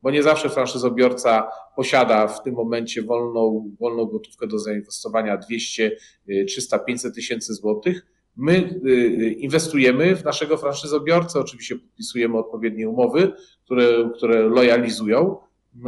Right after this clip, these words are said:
y, franszyzobiorcę, ale to naprawdę są przemyślane inwestycje. Raczej nie zdarzyło nam się, żeby one były nietrafione.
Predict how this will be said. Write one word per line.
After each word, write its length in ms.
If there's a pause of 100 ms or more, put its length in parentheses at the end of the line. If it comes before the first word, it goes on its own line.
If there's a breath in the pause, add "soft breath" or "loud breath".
(480)
y, 40
franszyzobiorcę, 1000
ale 240
to 160
naprawdę 680 (100)
są 180
przemyślane 800
inwestycje. 800 (200 loud breath)
Raczej 420
nie 180
zdarzyło 500
nam 240
się, 200
żeby 280
one 220 (100)
były 280 (300)
nietrafione. 880